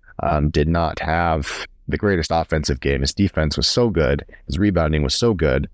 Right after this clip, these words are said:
Um, nothing to complain about. My favorite player from last night, however, was Luis Rodriguez. Uh, again, not a crazy scoring night. He finished with fifteen points,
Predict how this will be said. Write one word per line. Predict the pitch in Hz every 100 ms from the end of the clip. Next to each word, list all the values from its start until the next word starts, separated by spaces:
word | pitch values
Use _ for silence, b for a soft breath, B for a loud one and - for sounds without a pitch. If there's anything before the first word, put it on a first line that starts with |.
| b b b -
Um, | 78 76 69 67
nothing | 95 110 101
to | 85
complain | 80 - 90
about. | 78 67 58
My | 95 120 139 147
favorite | - 117 95 76
player | - 95 80
from | - 82
last | 71 -
night, | 80 76
however, | 76 78 76 76
was | 71 76 78
Luis | 76 78 -
Rodriguez. | 69 78 80 107 117 - B B B B B -
Uh, | 82 82 76
again, | - 113 151 151 113 107
not | 117 147 175 123
a | 113
crazy | - 170 202 180 113
scoring | - - 175 123 95
night. | 85 76
He | 67 -
finished | - 147 131 120
with | 110
fifteen | 147 - 139 131
points, | - 117 127 - -